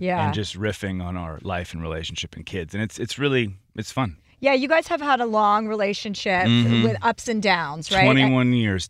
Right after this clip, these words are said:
Speaker 1: Oh,
Speaker 2: together.
Speaker 1: my God.
Speaker 2: Yeah, sixteen married, just had our sixteen-year anniversary, twenty-one together.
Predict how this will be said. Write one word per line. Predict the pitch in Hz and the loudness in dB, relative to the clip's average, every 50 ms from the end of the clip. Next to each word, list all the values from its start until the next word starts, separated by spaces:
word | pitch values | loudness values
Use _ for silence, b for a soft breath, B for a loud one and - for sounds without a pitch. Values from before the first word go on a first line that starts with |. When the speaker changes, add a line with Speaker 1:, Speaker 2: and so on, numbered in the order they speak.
| - - | -2 2
Speaker 1:
Oh, | 262 | 4
Speaker 2:
together. | 294 403 480 494 | 4 6 4 4
Speaker 1:
my | 480 392 349 254 | 4 4 2 2
God. | 185 - 262 285 359 494 539 480 339 277 254 240 233 214 | 0 0 2 2 4 4 4 6 6 6 6 4 4 4
Speaker 2:
Yeah, | 196 196 190 - - 87 | 4 4 2 2 0 -4
sixteen | - - - 151 - - - - 160 156 147 135 131 131 | -6 0 0 0 0 0 -4 0 2 4 4 4 4 4
married, | 135 131 135 135 131 117 98 101 101 98 | 4 6 6 6 4 4 2 0 -4 -2
just | 113 120 - - | -2 -2 2 4
had | 120 117 | 4 4
our | 107 107 | 4 4
sixteen-year | 92 - - 113 - - - 104 104 95 | 0 0 -4 -4 -4 -4 -6 -4 -4 -2
anniversary, | 90 95 92 80 92 92 - - 85 85 | -2 -4 -4 -4 -4 -4 -4 -4 -6 -8
twenty-one | - - 120 113 113 110 107 104 101 98 95 90 85 - _ _ _ _ | -2 2 2 4 4 4 4 4 2 2 0 0 -2 -6 _ _ _ _
together. | - - 95 80 101 95 85 80 78 76 | -12 -12 -10 -6 -6 -6 -6 -6 -8 -12